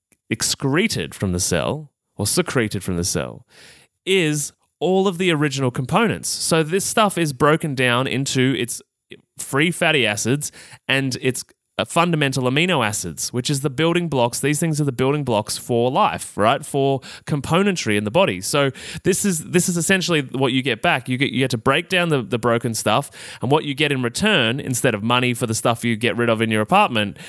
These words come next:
you get the raw components to build new things. It's, it's amazing. It's such an impressive mechanism of the bo-, body. And when you think back to a time when we were going regularly between feast and famine cycles,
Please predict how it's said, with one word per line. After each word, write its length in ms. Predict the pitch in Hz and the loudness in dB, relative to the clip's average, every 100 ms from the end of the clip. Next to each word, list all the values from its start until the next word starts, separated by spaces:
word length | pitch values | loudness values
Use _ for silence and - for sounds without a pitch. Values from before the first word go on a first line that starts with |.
| - - - - | -18 -20 -18 -2
you 120 | 143 | -2
get 380 | 127 160 170 - - | 0 0 0 -2 -4
the 100 | 131 | -4
raw 260 | 127 151 147 | -2 0 0
components 640 | 160 135 143 131 127 110 | -2 -4 0 0 0 -4
to 120 | - | -4
build 420 | 120 135 139 131 117 | -2 0 2 0 -2
new 240 | 117 123 | 0 0
things. 600 | 113 123 127 82 - - - - 107 | 0 0 -2 -2 -8 -10 -12 -20 -6
It's, 220 | 110 - 123 | -2 -2 0
it's 140 | 131 151 | 0 0
amazing. 560 | 135 131 131 107 85 | 0 0 0 -2 -2
It's 140 | 101 110 | -2 -2
such 400 | - 185 160 - | 0 2 2 0
an 80 | 143 | -2
impressive 560 | 123 - 120 - 104 | -2 -2 -2 -2 -2
mechanism 500 | 107 107 113 107 107 | 0 0 0 0 0
of 120 | 104 | -2
the 60 | 98 | -2
bo-, 200 | 95 95 - | -2 -4 -2
body. 300 | 107 101 92 | 0 2 2
And 100 | 107 | 2
when 100 | 143 | 2
you 120 | 170 | 0
think 240 | 185 147 | 0 -2
back 340 | 143 135 131 - | 0 0 -2 -2
to 140 | 175 | 0
a 40 | 175 | 0
time 440 | - 226 156 135 | 0 2 2 2
when 260 | 139 139 113 | 0 0 0
we 160 | 143 | 0
were 140 | 143 147 | 0 2
going 340 | 160 180 151 | 2 2 0
regularly 460 | 123 147 180 165 135 | 0 0 2 0 0
between 380 | 120 147 139 | 0 -2 -2
feast 420 | 123 - 160 147 - | 0 2 4 2 -2
and 120 | 127 | -4
famine 360 | 143 131 120 | -2 0 0
cycles, 680 | 113 139 143 190 113 95 101 | -2 0 2 2 0 0 -4